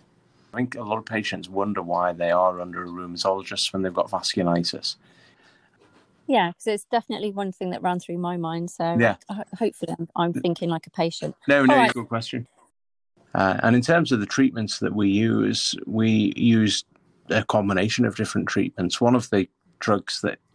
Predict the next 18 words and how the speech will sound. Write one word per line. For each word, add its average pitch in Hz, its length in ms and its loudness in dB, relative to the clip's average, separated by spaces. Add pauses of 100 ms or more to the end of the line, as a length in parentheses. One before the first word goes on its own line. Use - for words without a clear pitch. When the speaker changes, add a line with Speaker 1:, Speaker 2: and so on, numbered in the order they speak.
(260)
Speaker 1:
is 101 180 -4
helpful 104 480 0
at 101 140 -4
gaining 92 520 2
very 92 300 2
quick - 280 -4
control 92 580 0
of, 90 320 -8 (380)
uh, 85 260 0
vasculitis 90 840 0
is 92 100 0
steroid 104 560 2 (300)
therapy. - 580 0 (880)
Uh, 90 380 0
so 98 200 0
drugs - 360 -2
like 92 180 -2
prednisolone 92 920 0